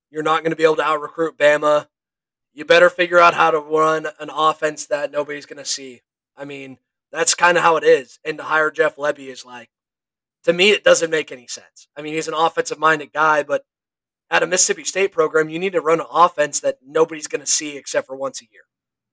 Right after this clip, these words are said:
You need to hire a guy that's gonna run, you know, I don't know, like Mike Leach does, where he's frickin' spread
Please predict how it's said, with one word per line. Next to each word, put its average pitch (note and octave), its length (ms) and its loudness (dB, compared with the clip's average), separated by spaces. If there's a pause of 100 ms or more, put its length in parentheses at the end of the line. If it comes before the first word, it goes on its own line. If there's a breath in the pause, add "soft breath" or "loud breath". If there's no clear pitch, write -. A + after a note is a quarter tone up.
(280)
You D3 80 -16
need E3+ 120 -4
to D#3+ 80 0
hire D#3+ 280 4
a C#3+ 80 -12
guy D3+ 180 0
that's D3 140 -2
gonna C#3+ 300 -6
run, C#3 320 -8 (640)
you D3+ 140 -20
know, B2 320 -14 (240)
I D3+ 100 -4
don't C#3+ 180 -6
know, G#2+ 300 -20 (160)
like D3+ 240 -8
Mike D#3+ 260 -2
Leach D#3 340 -10
does, A#2 240 -20
where B2+ 180 -16
he's C#3+ 180 -16
frickin' C#3+ 600 -8 (460)
spread D#3+ 540 2